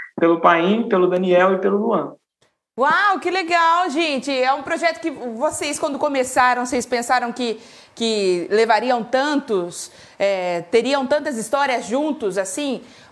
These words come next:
Speaker 2: Porque tem gente que começa e logo já acaba, ou vai passando o tempo e a, a vida própria vai, vai direcionando cada um pra um canto, né? Casou, se formou, ou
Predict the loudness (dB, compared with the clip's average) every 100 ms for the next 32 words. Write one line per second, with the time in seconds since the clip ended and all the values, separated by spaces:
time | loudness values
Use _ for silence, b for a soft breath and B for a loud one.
0 | -6 -2 -2 0 -2 -2 0 0 0 0
1 | 0 0 0 0 0 0 -2 -2 2 4
2 | 6 4 4 2 2 2 2 2 2 0
3 | 2 0 0 -2 -2 -2 -2 0 0 0
4 | -2 -2 -4 -8 B B 2 4 4 2
5 | 2 2 0 0 0 0 0 0 0 -2
6 | 0 0 0 -2 -2 0 0 0 -4 -2
7 | -2 0 -2 -2 -4 -2 -2 0 0 -2
8 | -4 -2 0 0 0 2 4 2 -2 -6
9 | -6 -4 -2 -2 0 0 0 -2 -2 -4